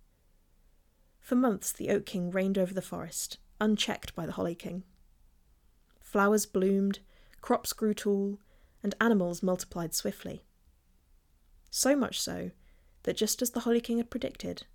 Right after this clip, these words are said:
the world was starting to run out of space. As the forest felt this change, it knew exactly what it needed. Power began to grow in the wren body of the Holly King.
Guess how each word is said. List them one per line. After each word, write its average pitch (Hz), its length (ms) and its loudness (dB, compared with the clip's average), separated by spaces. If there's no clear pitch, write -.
the 185 80 -2
world 202 260 4
was 240 100 0
starting 175 440 -4
to 185 100 -8
run 170 160 -6
out 165 220 -12
of - 80 -8
space. - 540 -6
As 233 180 2
the 269 60 0
forest 196 480 -2
felt - 280 -4
this - 180 -4
change, 175 580 -8
it - 120 -2
knew 208 180 6
exactly - 400 -4
what - 180 -8
it 190 60 -6
needed. 175 440 -6
Power 226 300 2
began 208 300 0
to 208 100 -8
grow 175 340 -4
in 180 180 -4
the 175 60 -2
wren 190 300 0
body 175 400 -6
of 175 120 -10
the - 80 -8
Holly - 240 -8
King. 190 320 -12